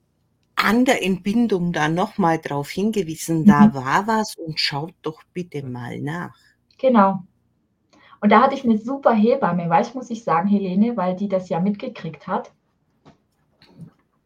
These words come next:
Speaker 2: Ja, ich glaube auch, dass es mit den männlichen und weiblichen Energien, die sich so anziehen und ergänzen,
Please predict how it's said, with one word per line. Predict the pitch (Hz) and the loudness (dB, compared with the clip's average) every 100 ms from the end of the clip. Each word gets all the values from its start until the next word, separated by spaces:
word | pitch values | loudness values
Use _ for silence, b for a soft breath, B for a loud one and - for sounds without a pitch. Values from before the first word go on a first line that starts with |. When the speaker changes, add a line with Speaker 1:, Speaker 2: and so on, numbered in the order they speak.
| _ | _
Speaker 2:
Ja, | - 196 | 2 4
ich | - | 4
glaube | - 220 202 | -2 0 4
auch, | 196 | 4
dass | 202 - | 4 -4
es | 190 202 | -2 0
mit | 180 | 0
den | 185 185 | 0 0
männlichen | 175 185 202 196 | 0 -2 -2 -4
und | 180 175 | -6 -2
weiblichen | 143 165 214 208 190 | -2 -2 -4 -2 -2
Energien, | 190 185 175 202 202 | 0 -2 2 4 4
die | 185 | 2
sich | 185 - | -6 -6
so | 175 | -4
anziehen | - 214 - 220 208 | 2 2 2 6 6
und | |
ergänzen, | 180 170 170 226 - 196 | 4 0 0 0 -2 -6